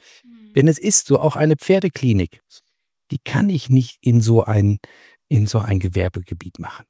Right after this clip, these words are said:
Speaker 2: Wenn da irgendwann mal im Sommer am Tu-, am Turnierwochenende ein Pferd eingeliefert wird und, äh, die Ärzte entscheiden, es ist nicht mehr zu retten, wir müssen ihn euthanasieren. Und dann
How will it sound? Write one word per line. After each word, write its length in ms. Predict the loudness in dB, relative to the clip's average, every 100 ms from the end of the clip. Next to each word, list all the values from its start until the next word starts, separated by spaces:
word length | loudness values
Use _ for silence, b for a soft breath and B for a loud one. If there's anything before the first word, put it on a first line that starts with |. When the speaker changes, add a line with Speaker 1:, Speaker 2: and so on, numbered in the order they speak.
| _
Speaker 2:
Wenn 180 | 0 2
da 80 | 2
irgendwann 560 | 4 4 4 4 2
mal 240 | 2 2 2
im 200 | 2 0
Sommer 520 | 2 2 2 0 0
am 260 | -4 -6 -6 -12 -12
Tu-, 160 | -12 -6
am 160 | -6 2
Turnierwochenende 760 | 4 6 4 2 0 2 2
ein 120 | 0
Pferd 320 | -2 -2 -2 0
eingeliefert 640 | 0 0 -2 -2 -6 -4
wird 260 | -4 -6 _ b b b b b b b _ _ _
und, 400 | 4 4 2 -2
äh, 220 | 2 2 0 -6 _ _ _ _ _ _ _ _
die 220 | -6 -6 -8 _ _
Ärzte 340 | 0 0 -4
entscheiden, 400 | -4 0 0 0
es 100 | -2
ist 140 | -4 -4
nicht 160 | -2
mehr 100 | -2
zu 160 | -4 -2
retten, 320 | -2 0 -2
wir 100 | -2
müssen 240 | -4 -2 -4
ihn 80 |
euthanasieren. 800 | -4 -4 -2 -2 -2 0 0 0 -4 _ _ _ _ _ _ _ _
Und 200 | -4 0
dann 240 | 0 0